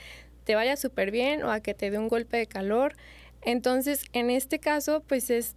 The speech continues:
todo esto lo de la periodización, este, pues, de los alimentos y de todo, que previamente a la competencia, bueno, entonces vamos a que sea un poquito más bajito en carbohidratos y ya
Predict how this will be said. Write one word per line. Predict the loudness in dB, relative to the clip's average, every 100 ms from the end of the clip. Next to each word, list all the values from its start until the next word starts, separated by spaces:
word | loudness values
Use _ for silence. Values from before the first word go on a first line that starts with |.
| 0
todo | 2 4
esto | 2 0
lo | -2 0
de | 0
la | 0
periodización, | -2 -4 -2 0 -2 -4 -4 -4 -2 0 0
este, | 0 -4 -4 -2 -2 -2
pues, | -2 -2
de | 0 0 0 -2 -4 -2
los | -2 0
alimentos | -2 -2 0 0 0 -2 0
y |
de | 0
todo, | 0 2 2 0
que | -2 -2 -2 -8 -20 -20 -6 2
previamente | 4 4 2 2 2
a | 2
la | 2
competencia, | 2 0 0 2 0 2 0
bueno, | 0 0 0
entonces | -2 -2 0 0
vamos | 2 0 0
a | -2
que | -4
sea | -4 -2
un |
poquito | -2 -4 -2 0
más | 2 2
bajito | 0 -2 -2
en | -2
carbohidratos | 0 0 0 2 0 0 0 0 -2 -12 -6
y | -2
ya | 0